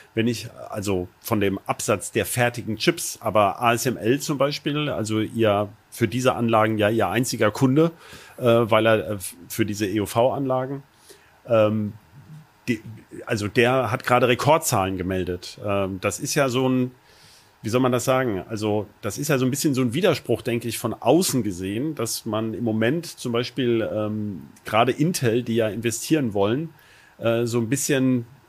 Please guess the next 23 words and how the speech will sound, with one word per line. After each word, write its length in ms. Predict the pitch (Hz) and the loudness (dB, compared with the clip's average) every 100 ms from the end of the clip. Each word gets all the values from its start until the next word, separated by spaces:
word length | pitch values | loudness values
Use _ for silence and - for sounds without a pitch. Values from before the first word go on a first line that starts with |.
| - - | -16 0
auf 180 | 131 - | 0 0
die 80 | 127 | -6
Zukunft 460 | - 180 143 117 | -4 -2 -2 -2
schaut 400 | - 117 107 165 | -4 0 2 2
und 220 | 143 127 107 | -2 -4 -2
Sie 160 | 139 | -4
sagen, 360 | 135 127 135 135 | 0 0 0 -2
Sie 120 | 117 | -6
stellen 340 | - 135 127 | 0 0 0
haufenweise 500 | 120 147 151 123 127 | 0 -2 0 0 0
Leute 340 | 120 131 165 98 | 2 2 0 -4
ein. 200 | 98 117 | -4 -4
Das 160 | 113 | -4
heißt, 300 | 120 123 - | -4 -6 -8
ist 160 | 160 - | -8 -4
das, 360 | 143 135 - - | -4 -4 -10 -10
kann 140 | 120 | -4
man 100 | 131 | -2
das 140 | 139 - | -2 -2
sagen, 300 | 107 131 131 | -2 -2 -6
ist 160 | 131 | -4
das, 300 | 135 123 - | -2 -2 -4
äh, 320 | - 113 113 | -4 -2 -2